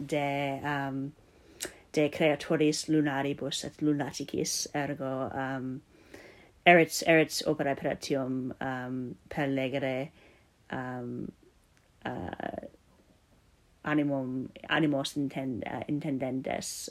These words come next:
um, intendens, um, totam fabulam. Et etiam, uh, dicendum est, um, me alias, alia genera, uh, s-,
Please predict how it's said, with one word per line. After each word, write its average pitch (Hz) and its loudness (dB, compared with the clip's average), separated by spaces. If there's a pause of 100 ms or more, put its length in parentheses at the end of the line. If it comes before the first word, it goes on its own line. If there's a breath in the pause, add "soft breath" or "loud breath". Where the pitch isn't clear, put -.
um, - -4 (100)
intendens, 143 -2 (480 loud breath)
um, 123 -4 (1300)
totam 156 0
fabulam. - -2 (800 loud breath)
Et 165 2
etiam, 175 6
uh, 156 4
dicendum 160 0
est, - -4 (100)
um, 147 -4 (480 loud breath)
me 156 8 (160)
alias, 180 6 (160)
alia 170 6
genera, 151 4 (240)
uh, 151 2
s-, - -6